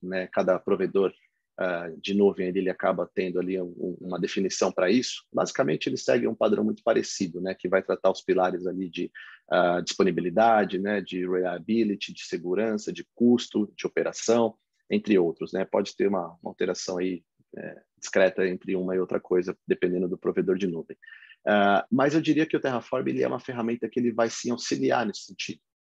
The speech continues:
né? Então, por exemplo, como que eu consigo atingir alguns desses objetivos que existem dentro desse conceito do well architected, usando não somente as ferramentas de um determinado cloud provider,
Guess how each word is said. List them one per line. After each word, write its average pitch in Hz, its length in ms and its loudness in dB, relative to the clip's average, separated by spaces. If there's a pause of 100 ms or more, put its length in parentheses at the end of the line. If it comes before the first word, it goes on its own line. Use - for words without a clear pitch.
(160)
né? 90 120 -8
Então, 101 200 -2
por 117 120 0
exemplo, 101 320 0
como - 180 -2
que - 80 -2
eu - 40 2
consigo 131 400 0
atingir 120 480 2
alguns 123 420 2
desses 107 320 0
objetivos 98 600 -4
que - 100 -8
existem 98 400 -2
dentro 95 340 -2
desse - 140 -4
conceito - 440 -6
do 92 140 -4
well 92 180 2
architected, - 560 -2 (500)
usando 104 380 4
não 117 160 8
somente 131 360 0
as 107 80 -10
ferramentas 101 640 -2
de 98 240 -4 (160)
um 120 300 0 (140)
determinado 98 540 2
cloud 92 280 -2
provider, 104 500 0